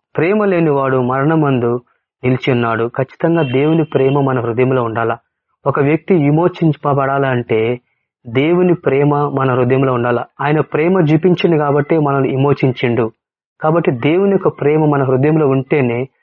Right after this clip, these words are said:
మన సహోదరులము మనం విమోచించగలం. ఏ రీతిగా అంటే విమోచించేది ప్రభు. కాబట్టి దేవుని యొక్క ప్రేమను, దేవుని యొక్క మాక్-, వాక్యము,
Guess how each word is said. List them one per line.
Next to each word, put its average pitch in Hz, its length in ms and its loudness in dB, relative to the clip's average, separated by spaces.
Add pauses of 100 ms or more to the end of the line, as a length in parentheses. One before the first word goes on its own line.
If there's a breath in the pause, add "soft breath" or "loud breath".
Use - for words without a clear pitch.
(300)
మన 147 200 0
సహోదరులము 156 760 0
మనం 135 220 0
విమోచించగలం. 131 920 0
ఏ 131 120 0
రీతిగా 135 280 0
అంటే 131 180 -2
విమోచించేది 165 520 0
ప్రభు. 131 400 0 (480)
కాబట్టి 123 320 -2
దేవుని 160 400 0
యొక్క 180 160 -2
ప్రేమను, 135 540 0
దేవుని 131 280 0
యొక్క 147 160 -2
మాక్-, 123 420 -4
వాక్యము, 127 560 -2